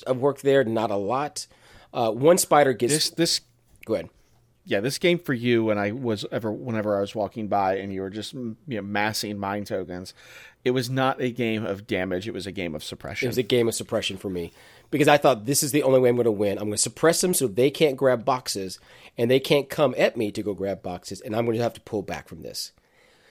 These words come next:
Speaker 1: So traditionally, you know, when I, when I play a, a, a child, and I say child, this is a teenager, I use the teacher.
Speaker 2: <laughs>
Speaker 1: I do. I go into teacher mode a little
Speaker 2: Yep.
Speaker 1: bit. I'm, I'm always very friendly,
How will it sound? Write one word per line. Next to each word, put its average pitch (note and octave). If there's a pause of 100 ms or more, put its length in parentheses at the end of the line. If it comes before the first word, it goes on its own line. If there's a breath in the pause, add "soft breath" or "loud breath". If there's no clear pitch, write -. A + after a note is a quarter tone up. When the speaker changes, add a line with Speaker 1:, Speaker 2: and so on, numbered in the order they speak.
(180 soft breath)
Speaker 1:
So -
traditionally, G3+
you C#3
know, B2
when B2
I, E3
when D3+
I D#3
play E3+
a, B2
a, B2
a C3
child, G2
and A2+
I A#2
say G2
child, F2
this A2+
is -
a G#2+
teenager, F2+ (480 loud breath)
I A3
use A3
the D3
teacher. D3+
Speaker 2:
<laughs> -
Speaker 1:
I E3
do. A#3+
I A#2+
go C#3
into D3
teacher E3+
mode D#3+
a C#3+
little D3+
Speaker 2:
Yep. D#3+
Speaker 1:
bit. D3
I'm, A#2
I'm C3
always A#2+
very A2+
friendly, D#3+